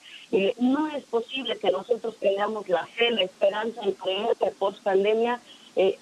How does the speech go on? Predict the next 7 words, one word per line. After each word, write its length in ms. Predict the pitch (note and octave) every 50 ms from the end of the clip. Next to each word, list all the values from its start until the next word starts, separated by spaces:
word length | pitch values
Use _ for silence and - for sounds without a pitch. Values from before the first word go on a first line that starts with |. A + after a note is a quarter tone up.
| - -
sin 500 | C4 C4+ C4+ C4+ C4+ C4+ C4+ C4+ C4+ -
tener, 480 | B3+ A3+ A3+ A3 A3 A3 G#3+ G#3 G3 -
eh, 540 | G3 F#3+ F#3 F#3 F3+ F3+ F3 F3 F3 E3+ E3 -
los 240 | F#3 F3+ F#3 - - - - - - -
fondos 440 | A#3+ B3+ B3 B3+ B3 B3 B3 A3 -
necesarios 760 | A3+ G3 F#3+ - F#3+ - - - - A3 A3 A#3 A3+ A#3 A#3 - - - - - - - - - -
ni, 360 | G3 G3+ G3+ G3+ G3 G3 G3